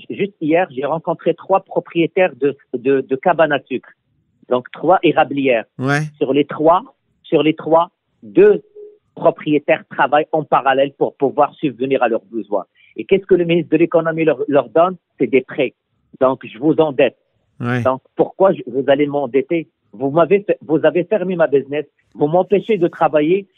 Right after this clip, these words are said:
Speaker 1: et vous me dites, « C'est la solution, allez, prenez un, un, un prêt ou une dette pour pouvoir, euh,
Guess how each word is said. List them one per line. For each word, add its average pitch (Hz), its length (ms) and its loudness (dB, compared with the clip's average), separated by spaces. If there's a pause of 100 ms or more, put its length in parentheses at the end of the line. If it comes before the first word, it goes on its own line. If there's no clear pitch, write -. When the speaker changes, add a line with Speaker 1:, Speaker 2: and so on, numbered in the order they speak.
(100)
Speaker 1:
et - 80 0
vous 147 160 -2
me 165 80 -6
dites, « 202 260 0
C'est 220 80 0
la 165 180 0
solution, 196 480 0 (260)
allez, 190 200 4
prenez 180 480 -2
un, 160 220 0
un, 147 180 -4
un 147 160 -2
prêt 180 380 -2 (240)
ou 156 140 -4
une 160 160 -4
dette 170 300 2
pour 131 140 -6
pouvoir, 139 440 0 (180)
euh, 123 220 0